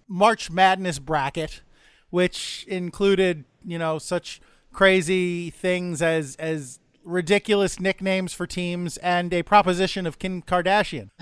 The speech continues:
Well, I, I guess the tournament does not go well for Gritwald because his bracket was busted, and he demonstrated that at a Flyers game by channeling his inner King Solomon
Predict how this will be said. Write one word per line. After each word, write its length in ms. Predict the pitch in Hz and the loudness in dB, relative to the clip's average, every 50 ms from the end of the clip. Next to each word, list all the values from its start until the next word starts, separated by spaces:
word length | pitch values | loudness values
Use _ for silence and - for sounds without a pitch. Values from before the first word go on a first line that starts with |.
| - | -2
Well, 360 | 180 190 208 226 220 214 214 - - _ _ _ _ - | 4 6 8 8 8 6 4 2 -4 _ _ _ _ 2
I, 200 | 196 214 220 - - _ _ | 4 4 4 4 -2 _ _
I 140 | 196 214 214 | 2 2 2
guess 640 | 175 160 143 135 - 220 254 285 277 - - - | 0 -4 -10 0 4 6 6 6 6 4 2 -4
the 160 | - - 226 | -4 -6 -4
tournament 600 | - - - 233 262 262 254 247 247 240 226 - - | -4 0 4 4 6 6 4 4 2 2 0 -2 -2
does 180 | - 208 185 151 | -2 -2 0 2
not 340 | 165 196 214 233 220 185 151 | 4 6 6 6 6 2 0
go 200 | - 226 233 220 | 6 6 6 8
well 340 | 208 214 214 220 214 196 170 | 8 8 8 10 8 8 6
for 200 | - - 196 156 | 4 0 -2 -2
Gritwald 640 | 123 165 165 170 - 123 131 131 123 123 131 135 120 | 0 -2 -2 -2 -2 -4 -4 -4 -2 -4 -4 -6 -2
because 640 | 151 175 175 - - 190 190 196 190 180 - - - - - - _ _ _ | -2 -2 -2 2 4 6 8 8 8 6 2 -4 -10 -16 -20 -20 _ _ _
his 180 | - 208 226 196 | 0 0 0 0
bracket 460 | 156 - 208 240 254 247 - 247 240 | 2 2 6 6 6 6 4 2 2
was 160 | 233 202 156 | 2 -2 0
busted, 600 | 143 202 208 214 - - - 147 123 - - - - - | 4 6 6 6 6 4 -4 -8 -8 -8 -12 -16 -4 2
and 480 | 185 190 196 196 196 190 190 190 160 | 6 8 10 10 10 8 6 2 -4
he 220 | - - 208 208 190 | -6 -4 -4 -4 0
demonstrated 840 | 156 226 254 262 269 233 - - - 208 208 196 180 190 175 143 | 2 4 4 4 4 0 -2 0 2 4 4 4 2 0 -2 0
that 400 | 147 170 180 180 190 190 - - - - - - _ - _ - | 2 4 6 6 6 4 2 -6 -16 -18 -20 -20 _ -20 _ 0
at 180 | 202 208 226 | 2 4 6
a 100 | 220 214 | 4 4
Flyers 540 | 208 - - 233 254 262 254 233 208 180 143 | 2 2 4 6 6 8 8 8 8 6 4
game 420 | 139 180 185 180 185 190 190 180 - - - _ _ _ | 2 2 4 4 4 2 0 -4 -6 -10 -20 _ _ _
by 460 | 160 180 196 208 208 208 208 208 - - - _ | 6 10 10 10 10 8 6 2 0 -4 -12 _
channeling 720 | - - - - 240 269 285 277 269 254 247 254 254 233 | -4 -4 2 4 6 6 8 8 6 4 4 4 2 2
his 300 | 185 202 226 214 - - _ | 2 2 0 0 -2 -6 _
inner 280 | 233 233 240 254 247 | -4 0 2 2 0
King 320 | 220 - - 233 240 240 208 | 0 -2 -4 -4 -2 -2 -2
Solomon 760 | - - - 247 247 247 233 214 185 175 170 170 170 170 165 | -2 2 6 6 8 8 6 4 4 2 -2 -4 -4 -6 -6